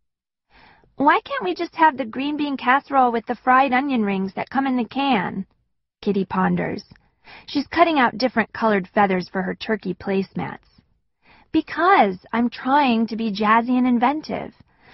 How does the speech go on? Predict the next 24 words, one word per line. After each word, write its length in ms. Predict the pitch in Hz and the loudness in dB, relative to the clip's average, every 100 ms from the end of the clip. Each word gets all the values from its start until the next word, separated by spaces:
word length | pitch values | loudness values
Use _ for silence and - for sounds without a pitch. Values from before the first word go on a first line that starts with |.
| - - | -20 -4
I 120 | 202 | -2
say, 340 | 202 - 190 190 | -2 -2 -2 -2
dumping 440 | 196 202 202 196 | 0 0 0 -4
a 40 | 185 | -4
can 280 | 208 196 | -2 0
of 140 | 185 - | 0 -2
gravy 380 | 196 190 202 202 | 2 2 2 0
into 220 | 190 185 | 0 -2
the 120 | 185 | -6
saucepan. 760 | - 185 180 - 202 202 233 247 _ _ _ _ _ _ _ _ | 0 0 0 -4 -2 0 0 -4 _ _ _ _ _ _ _ _
Doubtfully, 680 | 214 277 285 - 190 180 190 | 2 4 4 0 -6 -4 -6
Kitty 260 | - 226 214 | -2 0 0
says, 340 | - 190 185 - _ _ _ _ _ _ _ - 311 | 2 0 0 -4 _ _ _ _ _ _ _ 0 4
"Well, 300 | 311 302 - - | 4 4 -2 2
are 140 | 285 | 2
we 140 | 302 311 | 4 -4
still 220 | - 311 | -2 2
having 300 | 339 359 349 | 2 0 -2
broccoli 460 | 233 220 233 311 - | 2 2 2 -4 0
casserole? 640 | 302 311 320 330 339 349 _ _ _ _ | 0 0 2 2 2 -2 _ _ _ _
People 220 | 339 349 508 | 0 4 4
will 140 | 285 | 4
eat 220 | 254 233 | 4 2
that." 400 | 196 202 160 165 | 2 4 2 -4